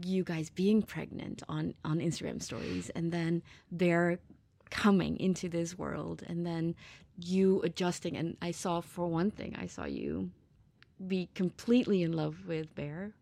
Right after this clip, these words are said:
And I also saw you tired, more tired than I've ever <laughs> seen you before. And I was like, "Oh, I cannot wait till there's space for us to talk about this." And this is that moment. So maybe to start off, just to be on topic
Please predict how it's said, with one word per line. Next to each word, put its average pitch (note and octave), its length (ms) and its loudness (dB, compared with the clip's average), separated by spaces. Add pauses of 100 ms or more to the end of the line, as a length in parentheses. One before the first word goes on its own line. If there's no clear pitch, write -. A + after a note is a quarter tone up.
(640)
And E3+ 180 2
I D#3+ 80 4
also G3 220 4
saw F3+ 200 -2
you E3 240 -2 (440)
tired, F3+ 600 -2
more F3+ 200 2
tired E3 380 0 (100)
than F3+ 140 -2
I've E3+ 140 0
ever F#3+ 260 0
<laughs> - 100 -8
seen G3+ 140 6 (100)
you B3+ 100 8
before. F3 680 0 (460)
And G3 80 2
I - 20 4
was F#3 100 2
like, G3 160 0
"Oh, F#3+ 440 2
I F#3 60 -2
cannot E3+ 400 2
wait E3+ 580 4
till E3+ 180 0
there's D#3+ 240 0
space D#3 400 -2
for - 200 -6
us D3 180 -4
to D#3 80 -10
talk - 240 -10
about - 280 -10
this." - 300 -12
And D3+ 140 -6
this G#3 200 2
is D3+ 140 -2
that D#3+ 300 -6
moment. F3 500 0 (680)
So E3 520 2 (360)
maybe G#3 220 8
to A#3+ 100 4
start F#3+ 340 0
off, F3+ 300 0 (180)
just - 180 -4 (440)
to F#3 120 -4
be F#3 160 2
on F3 200 6
topic E3+ 340 0